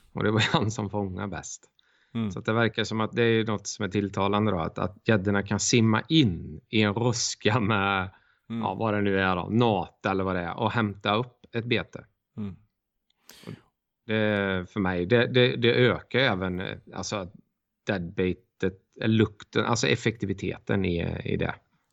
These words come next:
Speaker 1: den typen av fiske. Att det behöver inte ligga perfekt på botten som en engelsk sån,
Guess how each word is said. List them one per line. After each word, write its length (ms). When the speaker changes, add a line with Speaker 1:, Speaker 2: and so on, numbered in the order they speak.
Speaker 1:
den 180
typen 260
av 60
fiske. 360
Att 120
det 60
behöver 280
inte 140
ligga 220
perfekt 760
på 100
botten 480
som 200
en 120
engelsk 580
sån, 360